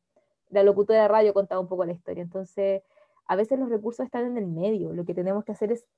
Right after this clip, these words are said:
observar, en este caso, a los chicos, qué es lo que los llama, qué es lo que los conmueve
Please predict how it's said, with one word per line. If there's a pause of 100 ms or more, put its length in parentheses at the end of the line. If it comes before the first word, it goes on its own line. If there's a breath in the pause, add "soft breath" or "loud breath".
observar, (240)
en
este
caso,
a
los
chicos, (160)
qué
es
lo
que
los
llama,
qué
es
lo
que
los
conmueve